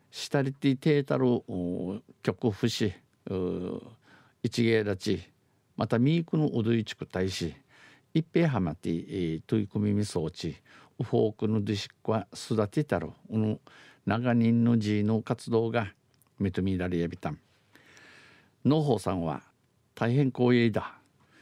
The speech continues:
日本の伝統芸能の中で、組うどいが能や文楽と同じ地位に認められ、認められたという大きな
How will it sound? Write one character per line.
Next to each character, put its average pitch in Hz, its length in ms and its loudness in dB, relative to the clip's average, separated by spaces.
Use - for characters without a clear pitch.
日 127 100 4
本 123 260 4
の 120 220 4
伝 117 260 2
統 123 200 4
芸 123 220 4
能 110 180 2
の 107 160 0
中 104 240 0
で、 - 180 -2
組 113 280 2
う 123 100 4
ど 131 100 2
い 113 140 2
が 117 220 -2
能 131 280 4
や 107 240 0
文 123 320 2
楽 104 260 -2
と 113 240 2
同 101 240 2
じ 156 180 0
地 131 300 2
位 120 80 6
に 123 260 4
認 95 240 -2
め 101 180 2
ら 107 140 2
れ、 113 100 -2
認 104 240 0
め 104 160 2
ら 101 160 2
れ 117 100 2
た 135 200 -2
と 104 260 -2
い 127 120 4
う 139 180 -2
大 101 180 0
き 127 140 -2
な 135 220 2